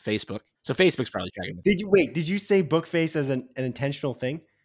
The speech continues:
Speaker 1: Yeah, yeah, it's a, it's the Office reference.
Speaker 2: Oh, good call. That was quick. That was quick wit right
Speaker 1: Yeah.
Speaker 2: there.
Speaker 1: Thank you. Thank you very
Speaker 2: Impressive.
Speaker 1: much. Thank you very much.
Speaker 2: You're welcome.
Speaker 1: Um, I open Facebook. Guess what the first fucking ad I see is?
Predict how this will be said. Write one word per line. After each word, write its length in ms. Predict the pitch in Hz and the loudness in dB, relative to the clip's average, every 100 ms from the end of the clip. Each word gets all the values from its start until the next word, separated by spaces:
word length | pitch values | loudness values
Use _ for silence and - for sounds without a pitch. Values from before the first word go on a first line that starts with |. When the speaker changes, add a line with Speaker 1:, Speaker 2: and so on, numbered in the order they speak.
| _ _ | _ _
Speaker 1:
Yeah, 280 | 135 127 95 | 2 2 2
yeah, 160 | 98 95 | -2 -4
it's 120 | - | -4
a, 220 | 101 92 | -4 -6
it's 200 | - 95 | -10 -10
the 120 | 113 104 | -4 -2
Office 280 | 101 98 | -2 -6
reference. 300 | 87 85 82 - | -12 -14 -8 6
Speaker 2:
Oh, 600 | 190 208 208 175 120 - _ _ _ | 10 12 12 10 6 -6 _ _ _
good 160 | 123 - | -14 -8
call. 220 | 131 101 | -6 -2
That 80 | 156 | -2
was 120 | 170 | -4
quick. 380 | - 175 160 - | -2 -2 -2 -6
That 80 | 180 | -8
was 140 | 247 | -8
quick 280 | - 190 196 | -8 -8 -6
wit 300 | 151 175 - _ | -4 -4 -4 _
right 180 | 117 101 | -12 -10
Speaker 1:
Yeah. 80 | 110 | -8
Speaker 2:
there. 200 | 92 - _ _ | -10 -12 _ _
Speaker 1:
Thank 220 | - 104 64 | -12 -12 -12
you. 80 | 65 | -16
Thank 160 | 101 101 | -16 -12
you 60 | |
very 100 | 101 | -6
Speaker 2:
Impressive. 160 | 156 - | -6 -8
Speaker 1:
much. 60 | - _ _ _ - - - | -16 _ _ _ -20 -20 -8
Thank 80 | 127 | -2
you 40 | 120 | 0
very 120 | 113 | 0
much. 120 | 110 - | -4 -10
Speaker 2:
You're 80 | 113 | -10
welcome. 220 | 90 123 | -8 0
Speaker 1:
Um, 560 | 139 143 143 143 139 - _ _ _ _ - | 2 4 4 0 -6 -14 _ _ _ _ 4
I 120 | 147 | 6
open 280 | 151 165 151 | 6 2 0
Facebook. 440 | 165 226 - - - 117 | 2 0 -2 -12 -14 2
Guess 180 | 202 226 | 2 4
what 140 | 226 | 2
the 80 | 240 | 0
first 420 | - 208 202 - | 4 4 4 0
fucking 320 | - 190 180 | -2 -2 0
ad 220 | 165 180 | 0 2
I 80 | 196 | 0
see 200 | - - | 0 -6
is? 260 | 165 - | -10 -14